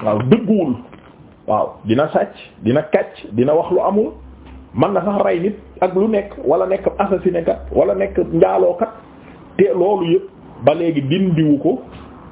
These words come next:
euh, ci jullite fekk mu ngi gëm li nga xam ne moo ko dugaloon ci diine ji, mu ngi gëm baatu seede yi, te mu ngi def yenn yi même bu dee deful yëpp. Waaw, mais gëm na ko, euh, kooku kenn du ne du jullit. Waaw, kon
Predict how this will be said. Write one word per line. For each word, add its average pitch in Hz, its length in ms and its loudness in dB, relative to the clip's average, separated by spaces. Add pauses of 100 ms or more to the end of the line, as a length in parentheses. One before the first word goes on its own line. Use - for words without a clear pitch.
(300)
euh, 120 140 2 (100)
ci 143 80 2 (120)
jullite 135 380 2
fekk - 180 -2
mu 170 120 0
ngi 160 160 2
gëm 139 180 2
li 135 60 0
nga 151 160 2
xam 139 140 -2
ne 127 80 2
moo 131 200 2
ko 139 80 -2
dugaloon 127 400 2
ci 110 80 -8
diine 127 320 4
ji, 233 140 -4 (580)
mu 117 140 2
ngi 143 160 2 (240)
gëm 139 160 2 (220)
baatu 131 340 0
seede 131 320 2
yi, 285 160 -2 (460)
te 143 100 4
mu 156 100 -2
ngi 151 120 0
def 143 160 0
yenn 135 280 2
yi 131 100 2
même 135 180 0
bu 143 100 2
dee 135 140 4
deful 113 280 0
yëpp. 110 160 0 (680)
Waaw, 98 240 0
mais 143 180 0
gëm 170 240 2
na 143 80 0
ko, - 220 -2 (680)
euh, - 300 0
kooku - 420 0
kenn 151 180 0
du 143 80 0
ne 135 120 2
du 117 120 -2
jullit. 104 260 0 (720)
Waaw, 104 200 -2 (320)
kon 131 180 2